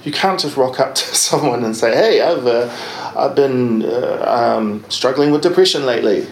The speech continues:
You know, how are you doing?" You know, um, but spoken word gives, uh, affords us the opportunity as poets to invite an audience to see the world through our eyes for a moment,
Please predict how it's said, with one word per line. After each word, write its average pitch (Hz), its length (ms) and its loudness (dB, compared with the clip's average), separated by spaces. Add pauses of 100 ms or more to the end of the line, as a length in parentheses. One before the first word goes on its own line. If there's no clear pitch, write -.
You - 80 -2
know, 127 160 0
how 147 180 2
are 160 60 0
you 202 140 2
doing?" 107 320 0 (300)
You 123 120 0
know, 113 300 0
um, 117 440 -2 (520)
but 131 120 0
spoken 131 440 0
word 127 520 2 (440)
gives, 120 680 0 (200)
uh, 107 500 -4 (600)
affords 139 420 2
us 123 180 -4
the 120 100 2
opportunity 113 600 -2
as 98 120 -2
poets - 640 -2 (340)
to 117 460 0
invite 117 600 0 (240)
an 113 180 -6
audience 120 440 0
to 113 140 -6
see 123 320 -2
the 117 140 0
world 110 300 0
through 110 200 0
our 107 200 0
eyes 113 720 -2 (280)
for 107 200 0
a 104 60 -2
moment, 107 420 0